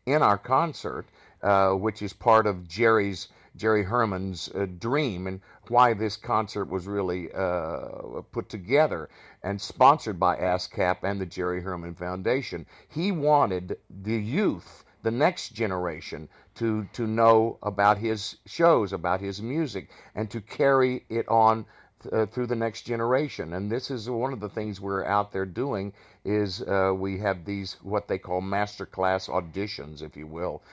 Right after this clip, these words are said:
uh, uh, of students at a university or sometimes even a high school,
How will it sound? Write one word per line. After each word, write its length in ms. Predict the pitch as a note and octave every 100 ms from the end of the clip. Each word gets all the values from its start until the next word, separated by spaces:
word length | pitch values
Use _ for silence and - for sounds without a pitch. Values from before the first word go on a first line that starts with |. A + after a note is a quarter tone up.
| - _
uh, 40 | F#2
uh, 760 | F#2 F2+ F#2 - F#2+ F#2 F#2 -
of 220 | F#2 E2+
students 520 | - B2+ A#2+ G#2 -
at 140 | F#2+
a 40 | G2
university 800 | G2+ G2 F#2 A2+ A#2 F#2+ F#2 F#2+
or 120 | A2
sometimes 600 | A2 F#3+ A3+ F#3+ C3+ C#3
even 240 | C#3 C3 A#2
a 80 |
high 220 | A2+ C3+ C#3+
school, 460 | - F#2+ E2+ D2+